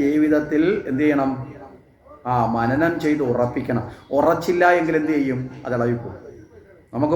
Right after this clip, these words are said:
പലപ്പോഴും പറ്റുന്ന ഏതാണ്? ഏ? ഇപ്പൊ നമ്മുടെയൊക്കെ ശാസ്ത്രങ്ങൾ പലപ്പോഴും പഠിക്കുന്ന സമയത്തും പറ്റുന്ന ചില അവസ്ഥകളുണ്ട്. എന്താ? നമ്മുടെ ശാസ്ത്രം നമ്മുടെ മുന്നിൽ പറയുന്നത്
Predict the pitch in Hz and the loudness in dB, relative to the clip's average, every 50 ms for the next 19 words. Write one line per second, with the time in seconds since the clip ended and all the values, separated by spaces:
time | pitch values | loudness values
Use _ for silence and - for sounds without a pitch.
0 | 151 156 147 143 147 156 156 165 156 160 143 - 139 143 139 131 120 107 95 92 | 2 2 2 2 2 0 0 0 0 0 -2 0 0 0 0 2 0 0 -2 -4
1 | 85 - - - - - - - - - - - - - - 120 131 143 160 170 | -6 -10 -16 -20 -20 -20 -20 -20 -20 -20 -20 -20 -20 -14 -6 -2 0 0 0 0
2 | 175 165 - - - - - 151 143 151 147 156 160 170 165 165 170 165 160 170 | -2 -6 -12 -18 -20 -10 -6 -2 0 0 2 4 4 4 2 2 2 0 2 2
3 | 156 147 143 - 175 160 160 160 165 170 165 156 147 147 143 151 151 151 156 156 | 2 2 2 2 0 0 0 2 0 2 2 2 2 2 0 0 0 0 0 0
4 | 143 151 135 139 123 127 - - - - 160 160 151 160 165 139 156 147 147 147 | 0 -2 0 -2 -4 -6 -10 -14 -6 -2 0 2 2 2 0 0 0 0 0 0
5 | 147 170 160 156 151 151 151 151 151 151 151 156 143 147 147 151 - - - - | 0 0 0 0 0 0 2 2 2 2 4 4 4 4 2 2 -2 -8 -10 -4
6 | - 135 131 127 131 147 143 139 127 123 123 139 135 123 - - - - - - | -2 -2 0 2 2 2 2 2 2 2 2 2 4 2 2 0 -4 -8 -12 -12
7 | - - 127 139 156 160 160 147 135 143 156 - 165 156 160 156 143 143 147 151 | -8 -6 0 2 2 2 4 2 2 2 2 0 -2 0 0 0 0 2 2 2
8 | 151 147 143 143 151 151 156 151 131 131 127 131 143 139 131 131 113 | 2 2 2 2 2 2 2 2 2 2 2 2 0 0 2 0 0